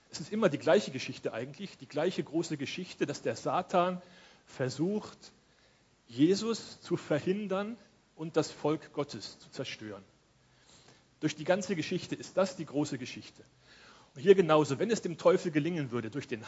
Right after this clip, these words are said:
Haman, diesen brutalen Antisemiten in dem Reich der Perser, dieser, dieser Regierende, wenn es ihm gelingen würde, was sein Plan war, das ganze Volk der Juden zu zerstören, würde es möglicherweise Jesus gar nicht geben, der aus diesem Volk herauskommen würde.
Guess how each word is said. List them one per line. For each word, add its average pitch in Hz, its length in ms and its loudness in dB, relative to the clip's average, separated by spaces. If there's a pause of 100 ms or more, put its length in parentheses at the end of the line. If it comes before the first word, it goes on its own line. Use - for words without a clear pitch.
(100)
Haman, 151 400 -2
diesen 120 200 -12 (680)
brutalen 160 540 2
Antisemiten 156 840 0 (100)
in 123 80 -14
dem 127 160 -4
Reich 131 480 -2 (100)
der 131 80 -4
Perser, 139 480 -2 (180)
dieser, 120 320 -6 (140)
dieser 127 180 -6
Regierende, 135 520 0
wenn 147 100 -4
es 151 160 -6
ihm 214 160 -6
gelingen 180 420 2
würde, 151 320 2 (680)
was 139 100 -2
sein 123 180 0
Plan 160 360 2
war, 143 260 4
das 151 160 -6
ganze 214 280 -2
Volk 180 260 4
der 160 100 4
Juden 175 240 -4
zu 165 80 -6
zerstören, 160 640 -4 (600)
würde 139 200 4
es 185 120 0
möglicherweise 160 640 2
Jesus 165 360 -4
gar 107 120 -10
nicht 104 180 -20
geben, - 200 -20 (260)
der - 80 -12
aus 120 80 -8
diesem 139 180 -10
Volk 160 240 -4
herauskommen 123 560 -4
würde. 101 200 -18